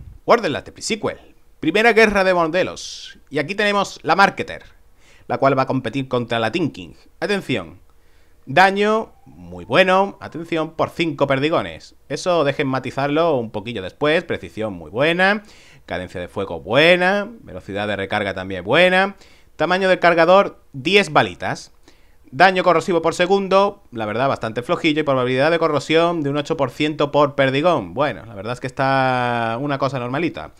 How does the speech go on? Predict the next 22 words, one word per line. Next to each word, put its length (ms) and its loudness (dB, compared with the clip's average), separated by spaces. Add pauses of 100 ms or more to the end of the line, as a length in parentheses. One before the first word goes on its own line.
(180)
R 220 2
B, 200 4
R 120 2
B, 120 2
R 140 0
B, 180 2
ja, 140 -6
ja, 120 -4
ja, 340 4
no 160 -6
te 140 -6
pierdas 500 2
esto. 420 -6 (360)
Menos 200 -2
trece 240 -2
por 140 -2
ciento 240 -2
de 60 2
precisión 380 -6
en 80 -2
el 60 2
arma, 520 2